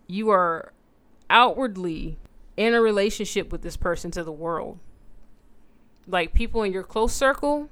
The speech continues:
in the past, like, may have known that this is your person, I'm their person, blah, blah, blah. But, like, to everyone, this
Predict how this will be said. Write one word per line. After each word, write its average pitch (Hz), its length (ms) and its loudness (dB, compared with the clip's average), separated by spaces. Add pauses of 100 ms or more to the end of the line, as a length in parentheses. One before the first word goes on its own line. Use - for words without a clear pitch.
in 196 140 -2
the 170 80 -2
past, 208 520 2
like, 196 220 -2
may 196 160 -2
have 196 120 -4
known 190 260 -4
that 175 100 -6
this 180 160 -10
is 185 100 -12
your 190 120 -8
person, 175 520 -4 (720)
I'm 170 200 -4
their 180 140 -2
person, 175 400 -2
blah, 165 120 -6
blah, 160 160 -6
blah. 180 320 0
But, 160 300 -6
like, 160 240 -8 (160)
to - 220 -6
everyone, 180 680 0 (840)
this 220 480 2